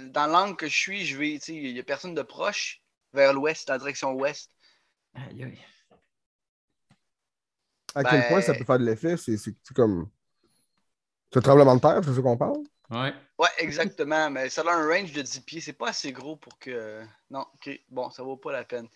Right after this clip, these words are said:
Speaker 1: Euh, ce que je vais faire, c'est que je vais essayer de changer de position. Puis en fonction de l'endroit d'où est-ce que ça vient, je vais aller me coller. Tu sais, on voit des, euh, des stalactites de ce côté. Moi, j'imagine que si je vais me camper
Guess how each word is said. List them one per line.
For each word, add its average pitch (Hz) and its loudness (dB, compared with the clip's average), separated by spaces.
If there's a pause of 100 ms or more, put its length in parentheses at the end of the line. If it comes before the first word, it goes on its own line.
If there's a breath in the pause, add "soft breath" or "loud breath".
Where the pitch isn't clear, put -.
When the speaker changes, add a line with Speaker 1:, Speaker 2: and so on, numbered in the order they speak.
(600 loud breath)
Speaker 1:
Euh, 151 10
ce - -6 (100)
que 233 6
je 165 0
vais 165 8
faire, 170 8
c'est 156 -8
que 156 -8
je 131 -8
vais 147 -2
essayer 202 -4
de 202 -12
changer 175 0
de 185 -10
position. 165 -8
Puis 170 0
en 143 2
fonction 151 -8
de 165 -4
l'endroit 143 2
d'où 143 -4
est-ce 170 -4
que 160 -8
ça 139 -4
vient, 170 -6
je 147 -10
vais 151 6
aller 143 2
me 147 -10
coller. 165 -4
Tu - -20 (300 loud breath)
sais, 180 -2
on 160 2
voit 175 2
des, 147 0
euh, 120 2
des 127 -8
stalactites 139 -2
de 226 -6
ce - -10
côté. 196 -8
Moi, 196 -2
j'imagine 160 -4
que 139 -12
si - -12
je 143 -4
vais 156 0
me 147 -10 (240)
camper 185 -2